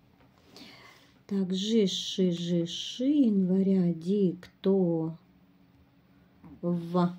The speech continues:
Начинаем путать букву "Б" с буквой "В". Такое тоже бывает часто.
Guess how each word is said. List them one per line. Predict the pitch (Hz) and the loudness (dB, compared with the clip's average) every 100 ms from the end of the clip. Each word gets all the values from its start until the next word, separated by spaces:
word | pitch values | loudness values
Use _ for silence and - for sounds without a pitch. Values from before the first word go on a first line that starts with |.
| - _ _ _ - | -14 _ _ _ -10
Начинаем | 170 175 - 170 170 170 | -6 -6 -4 -4 -2 -2
путать | 175 175 165 165 | -6 -8 -8 -8
букву | 165 170 170 165 | -10 -12 -12 -10
"Б" | 170 208 | -2 -2
с | 190 | -2
буквой | 165 170 - 180 175 | -8 -12 -4 0 0
"В". | 165 160 | 0 -4
Такое | 156 165 156 | -6 -8 -8
тоже | 156 165 156 156 | -6 -8 -10 -10
бывает | 156 160 156 156 | -8 -6 -6 -6
часто. | - 151 - - 147 | -6 -8 -8 -12 -10